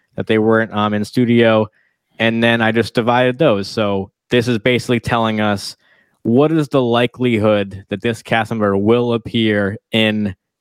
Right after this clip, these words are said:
sketch X or segment X, because I included update and the monologue.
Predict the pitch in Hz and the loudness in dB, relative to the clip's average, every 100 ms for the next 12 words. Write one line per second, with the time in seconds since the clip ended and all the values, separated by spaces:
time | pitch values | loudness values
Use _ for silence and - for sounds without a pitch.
0 | _ - - 127 107 - - - _ 104 | _ -12 -4 0 -2 -2 -10 -12 _ -2
1 | 92 - - - _ _ _ 107 101 - | -2 -6 -12 -14 _ _ _ 0 0 0
2 | 123 104 101 98 92 92 - - 98 98 | -2 -2 -6 -4 -6 -6 -8 -6 -4 -2
3 | 95 98 95 107 98 95 95 - 101 98 | 0 -2 0 0 0 -2 -4 -2 -2 -2
4 | - 98 98 95 98 98 95 95 92 | -2 -4 -2 -2 -2 0 0 0 -2